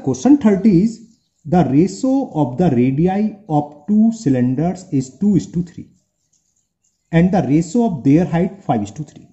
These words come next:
रेडियाई होता है रेडियस का प्लूरल, किसी स्टूडेंट मुझसे पूछा भी था, मैं उसको बता चुका पहले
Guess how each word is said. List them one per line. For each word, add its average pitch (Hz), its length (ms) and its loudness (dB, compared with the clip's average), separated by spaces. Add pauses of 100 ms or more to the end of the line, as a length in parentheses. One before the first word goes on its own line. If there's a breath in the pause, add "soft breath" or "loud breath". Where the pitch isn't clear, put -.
(120)
रेडियाई 165 360 4
होता 135 300 -4
है 196 140 0
रेडियस 113 400 -2
का - 120 -8
प्लूरल, 113 260 -6
किसी 147 260 -6
स्टूडेंट 143 280 -2
मुझसे 139 220 -4
पूछा 120 280 -6
भी 123 100 -2
था, 139 140 -8
मैं - 280 -16
उसको 110 200 -10
बता 110 140 -8
चुका 117 200 -12
पहले 143 200 -10